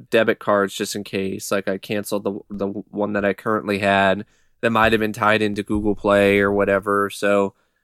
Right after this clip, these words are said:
I canceled that and then, uh, set up a, a new, a new debit card, uh, with all the other, uh,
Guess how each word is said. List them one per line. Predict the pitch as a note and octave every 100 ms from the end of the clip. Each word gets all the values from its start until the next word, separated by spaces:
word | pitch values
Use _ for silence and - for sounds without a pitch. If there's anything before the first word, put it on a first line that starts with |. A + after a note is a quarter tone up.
| _ -
I | A2
canceled | - A2+ A2+ A#2 G#2
that | G#2 G2+ G2+ -
and | G2+ G2+
then, | G2+ G2 G2 -
uh, | F2
set | F#2+ - G#2
up | G2+ -
a, | G2 G2 F#2+ -
a | G2
new, | G2+ G2+ G2 G2 -
a | G2
new | G2+ G2+
debit | G2 G2 G2 F#2+ _ _ _ _ _ _
card, | - G2+ F#2+ F#2+ G2+ - _ _ _ -
uh, | G#2 G2 G2 F#2+ F#2+
with | G2+ G2+
all | A2 G2+ G2+
the | G#2+
other, | G2+ G#2 G2+ G2+ G2+ -
uh, | G#2 G#2 G2+